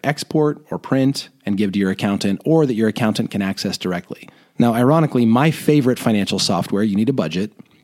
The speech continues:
does not offer income statements or balance sheets. So what I had to do as a lover of You Need a Budget, for a reason I'll explain in a minute,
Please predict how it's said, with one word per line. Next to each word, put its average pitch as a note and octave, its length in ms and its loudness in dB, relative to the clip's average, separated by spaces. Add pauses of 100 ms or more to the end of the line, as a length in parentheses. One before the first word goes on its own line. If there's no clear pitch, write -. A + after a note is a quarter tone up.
(140)
does B2+ 160 2
not C#3 180 2
offer B2+ 300 0
income B2 300 2
statements A2 400 -2
or A#2 100 2
balance A#2 360 0
sheets. - 440 -10 (140)
So - 140 2
what D#3 100 4
I F3+ 60 4
had E3 120 4
to C#3+ 60 4
do B2+ 240 4
as A#2+ 220 0
a A#2 100 2
lover C3 400 2
of A#2 100 0
You B2 140 4
Need B2+ 120 2
a A#2+ 40 2
Budget, G#2+ 400 -2
for A#2 140 0
a G#2 40 2
reason A2+ 260 0
I'll G#2 120 0
explain F#2+ 360 -4
in F2 100 -2
a F2 40 -2
minute, G#2 400 -2